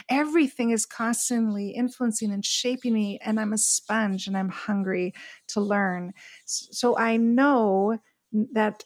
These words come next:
it's important that, um, I remember that I keep changing. And that's why I wanna be someone who asks curious questions. When I disagree, it's an opportunity for me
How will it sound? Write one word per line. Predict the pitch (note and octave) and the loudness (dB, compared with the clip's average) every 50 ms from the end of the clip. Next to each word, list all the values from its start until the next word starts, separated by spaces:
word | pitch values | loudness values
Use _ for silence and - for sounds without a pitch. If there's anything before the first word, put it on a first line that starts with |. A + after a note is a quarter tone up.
| _ | _
it's | - A3 G#3+ - - | 0 0 0 2 0
important | A3 A3 G#3+ - - - A#3+ A#3+ A#3+ A3+ A3 G3+ | -2 -2 -2 -2 -2 2 2 4 4 4 2 0
that, | G#3 G3 G3 - - - - - - _ _ _ _ _ _ - | 0 -2 -2 -2 -4 -8 -18 -20 -20 _ _ _ _ _ _ -6
um, | A3 G#3+ G#3+ G#3 G3+ G3+ G#3+ | -4 -2 -2 0 -2 -2 -2
I | - G#3+ G#3+ | 0 0 0
remember | G#3 A3+ A#3 A3+ A3+ A3+ A#3 A#3+ A#3+ A3+ A3 G#3+ | 0 0 2 2 2 2 4 4 4 2 2 0
that | G3+ G#3 G3+ F#3+ F#3 - | 0 0 -2 -2 -2 -4
I | - G3+ G#3 | -4 -6 -6
keep | - - - - A#3 G#3+ - _ - - - _ _ _ | -8 -10 -6 -4 -4 -4 -4 _ -18 -20 -20 _ _ _
changing. | - - - - A3+ A#3 A#3 A3+ F#3+ G3 F#3 - - - _ _ _ _ _ _ _ _ _ _ _ _ _ | -6 -6 -2 0 2 2 2 2 2 0 -4 -4 -6 -10 _ _ _ _ _ _ _ _ _ _ _ _ _
And | - A3 A3 A3 G#3 G#3+ G#3+ G#3+ G3+ - - | -2 -2 0 0 0 0 0 -2 -2 -4 -4
that's | - G#3+ A3 A3 - - | -2 -2 -2 -2 -2 -2
why | - B3 B3 A#3 A3 | 0 2 2 4 2
I | G#3 | 2
wanna | G3+ G3+ G#3 G#3+ A3 A#3 | 0 0 0 0 0 0
be | A3 A3 G3+ | 0 -2 -2
someone | - - G#3+ G#3+ G#3 | -2 -2 -2 -2 -2
who | G#3 G3+ | -2 -2
asks | - G3+ G3+ - - - | -4 -4 -4 -4 -6 -6
curious | - A#3 A3 G#3 - | 0 0 0 0 0
questions. | - - A#3 - - A3+ G#3 | -4 -6 -6 -4 -2 -2 0
When | G#3+ A#3+ B3 A#3 | 0 2 2 2
I | A3+ A3 | 2 0
disagree, | G3 G#3+ G3 - - - G3 - A3 A#3 C4 C4 A#3+ G3+ G3 F#3 - - - _ | -2 -2 -2 -4 -4 -4 -6 -6 -4 0 0 0 0 0 -2 -6 -10 -14 -20 _
it's | - G#3+ G#3+ - | -6 -6 -4 -4
an | G#3+ - | -8 -4
opportunity | G#3 A3 G#3+ G#3+ - A#3 A#3 - - A3+ A3 A3 G3 | -4 -4 -4 -2 -4 -6 -6 -2 -2 0 0 0 -2
for | - - - G#3 G3+ | -6 -8 -8 -6 -4
me | G3+ G3 G3 F#3+ F#3+ F#3+ G3+ G#3+ - | -4 -2 -4 -4 -4 -6 -8 -8 -10